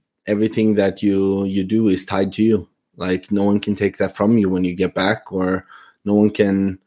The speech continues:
can disrupt, like, take away. You said you don't have to buy the certificate again 'cause it's there. <laughs> Uh,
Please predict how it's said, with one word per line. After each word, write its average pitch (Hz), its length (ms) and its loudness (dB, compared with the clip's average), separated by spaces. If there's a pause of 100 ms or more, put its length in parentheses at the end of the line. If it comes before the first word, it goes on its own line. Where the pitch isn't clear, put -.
(400)
can 101 240 -2
disrupt, 113 580 -2
like, 101 220 -2
take 117 340 0
away. 113 340 6
You 110 120 0
said 110 240 0
you 113 100 2
don't 120 240 2
have 120 140 -2
to 110 80 -2
buy 104 260 2
the 107 140 2
certificate 104 600 -2
again 98 460 0
'cause 92 260 -8
it's 95 200 -6
there. 104 360 0 (200)
<laughs> 143 1120 -4 (180)
Uh, 98 540 -4